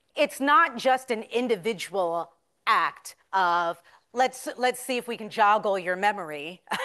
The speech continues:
<laughs> and see if you can recall this. See if, see if everything was activated as you were an infant and couldn't even hold your own head up <laughs> as to whether you can recall having water splashed on you." It's, it's a communal sense that we remember,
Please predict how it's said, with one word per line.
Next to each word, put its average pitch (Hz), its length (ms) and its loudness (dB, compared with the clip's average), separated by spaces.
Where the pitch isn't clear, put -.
<laughs> - 0 -
and 247 120 -2
see 254 200 -2
if 220 120 0
you 233 120 -6
can 214 160 -12
recall 254 340 4
this. 165 220 -10
See 254 300 -2
if, 233 220 -4
see 233 280 0
if 220 120 0
everything 208 460 -2
was 190 140 -4
activated 180 680 -2
as 220 220 -6
you 226 80 -4
were 208 100 -2
an 196 80 -4
infant 190 460 -8
and 165 180 -8
couldn't 208 220 -2
even 190 160 -4
hold 190 260 -4
your 185 140 -2
own 180 160 -2
head 226 360 2
up 160 300 -2
<laughs> - 100 -8
as 254 200 2
to 254 100 0
whether 233 260 4
you 233 100 -2
can 214 200 -6
recall 202 440 4
having 214 240 0
water 269 300 4
splashed 156 480 -4
on 143 180 -8
you." 147 300 -14
It's, 285 320 0
it's 247 180 2
a 247 60 4
communal 302 640 0
sense 202 640 -4
that 208 320 2
we 240 220 -4
remember, 208 1000 -2